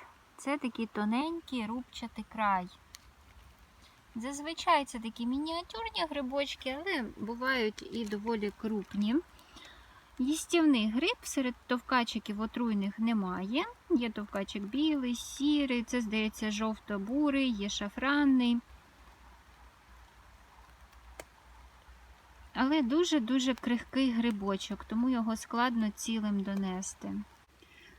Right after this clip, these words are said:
З якими ж мухоморами можна сплутати мухомор червоніючий? Зазвичай плутають, е, з, наприклад, пантерним мухомором, але в пантерного мухомора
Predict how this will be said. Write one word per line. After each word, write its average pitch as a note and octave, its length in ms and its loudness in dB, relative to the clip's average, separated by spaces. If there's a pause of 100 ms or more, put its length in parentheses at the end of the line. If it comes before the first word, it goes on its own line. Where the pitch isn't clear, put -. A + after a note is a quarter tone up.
(460)
З G#3+ 200 -6
якими D#4+ 420 2
ж - 120 -4
мухоморами D4 720 6
можна A#3+ 520 2
сплутати A#3+ 680 -2
мухомор A3+ 560 0
червоніючий? A#3 1120 0 (540)
Зазвичай F#4+ 680 4
плутають, B3 680 0
е, G3+ 220 2
з, G#3 220 -4
наприклад, G#3+ 580 -2
пантерним C#4 600 4
мухомором, A#3 880 2 (380)
але C4 160 0
в C#4 60 -2
пантерного C#4 680 4
мухомора B3 840 4